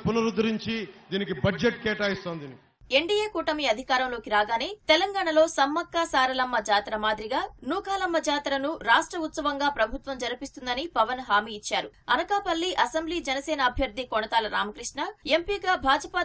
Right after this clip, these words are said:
Speaker 2: తరపున పోటీ చేస్తున్న సీఎం రమేష్ ను భారీ మెజారిటీతో గెలిపించాలని ప్రజలను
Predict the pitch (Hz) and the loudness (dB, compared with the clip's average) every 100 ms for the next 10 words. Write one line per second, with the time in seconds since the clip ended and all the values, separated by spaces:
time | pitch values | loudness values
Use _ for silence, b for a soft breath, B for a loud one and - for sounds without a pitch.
0 | 330 320 302 294 285 285 277 285 - 262 | 0 -2 -2 0 0 -2 -4 -6 -4 -6
1 | 254 269 302 262 254 269 - 269 220 214 | -6 -6 -2 0 2 2 0 -4 0 6
2 | 240 277 240 185 240 262 277 277 269 254 | 6 4 0 0 0 0 -4 -4 -2 -4
3 | 262 277 269 262 254 320 - 240 220 269 | -6 -8 0 2 0 -4 -2 -2 2 2
4 | 269 | 2